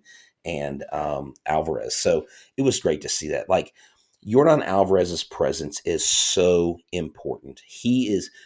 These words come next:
to me, he's the most important player on the team. Not Justin Verlander, not Jose Altuve, Yordan Alvarez. Yordan Alvarez strikes the fear in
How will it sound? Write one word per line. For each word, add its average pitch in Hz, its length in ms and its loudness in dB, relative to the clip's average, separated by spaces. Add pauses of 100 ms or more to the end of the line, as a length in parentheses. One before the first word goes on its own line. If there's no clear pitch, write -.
(140)
to 117 160 0
me, 104 320 2
he's 135 180 -2
the 98 60 -2
most 95 240 -2
important 78 420 -8
player 73 180 -6
on 67 120 -10
the 69 40 -10
team. 69 300 -18 (1400)
Not 85 240 -6
Justin 127 320 0
Verlander, 76 540 -2 (200)
not 87 240 -2
Jose 98 300 0
Altuve, 76 560 -4 (260)
Yordan 82 420 -4
Alvarez. 65 460 -10 (680)
Yordan 117 260 2
Alvarez 92 340 2
strikes - 480 -2
the 98 100 -2
fear 78 320 -8
in 67 100 -10